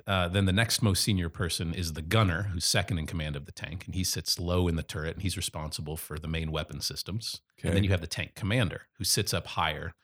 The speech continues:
Speaker 1: also has a machine gun, but is responsible for everything that happens on that tank.
Speaker 2: Okay.
Speaker 1: So a tank platoon is a group of four tanks,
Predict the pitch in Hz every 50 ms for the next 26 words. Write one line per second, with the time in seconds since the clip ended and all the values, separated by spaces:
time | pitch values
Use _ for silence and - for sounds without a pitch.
0 | _ _ _ - _ - 92 87 82 - 82 85 85 76 73 78 78 - - 101
1 | 82 78 78 78 76 73 73 78 78 78 78 76 - - - 80 78 - - 85
2 | 78 - 82 85 82 76 - - 73 69 - 80 76 - - 73 71 71 67 67
3 | - - - - 80 - _ _ _ _ - 85 - - 92 80 - - - -
4 | _ _ _ - - - 101 82 71 - - 95 85 - - 127 120 113 - -
5 | - - 90 - - - - 180 175 - 85 78 78 87 110 113 - _ _ _
6 | _ _ _ 95 87 80 90 85 90 95 95 92 - 85 - - - 123 113 110
7 | 101 - - - 78 69 76 110 - - - - -